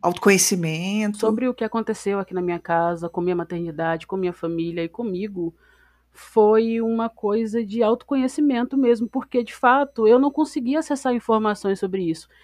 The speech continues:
Speaker 2: Era como se esse sentimento fosse uma coisa só minha, sabe? E quando eu comecei a falar sobre isso na internet, sobre o que eu tava sentindo, eu comecei a receber mensagens de outras mães, é, não gestantes, com esse mesmo processo.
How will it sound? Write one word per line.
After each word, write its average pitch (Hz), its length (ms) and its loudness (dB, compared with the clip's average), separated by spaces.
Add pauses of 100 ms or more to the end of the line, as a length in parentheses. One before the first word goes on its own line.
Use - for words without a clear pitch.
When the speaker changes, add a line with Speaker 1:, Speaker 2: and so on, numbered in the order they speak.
(180)
Speaker 2:
Era 254 160 4
como 320 220 4
se - 160 -2
esse 269 160 -2
sentimento 233 640 -2
fosse 262 220 0
uma 302 100 2
coisa 285 200 0
só 277 200 0
minha, 277 380 4
sabe? 190 460 2 (540)
E 247 540 2
quando 285 200 2
eu 320 60 0
comecei 320 380 2
a 220 60 4
falar 202 260 2
sobre 185 380 -6
isso 185 200 -8
na 180 80 0
internet, 180 640 -4
sobre 185 200 -8
o - 20 -16
que - 60 -10
eu 190 60 -8
tava 208 260 -2
sentindo, 202 580 -6
eu 196 60 -4
comecei 220 440 -4
a 226 40 -2
receber 233 320 -4
mensagens 196 600 -4
de 185 140 -8
outras 226 360 -4
mães, 196 600 -2 (580)
é, 160 760 0
não 190 200 2
gestantes, 214 840 -4
com - 180 -2
esse 269 200 0
mesmo 262 380 4
processo. 262 640 -4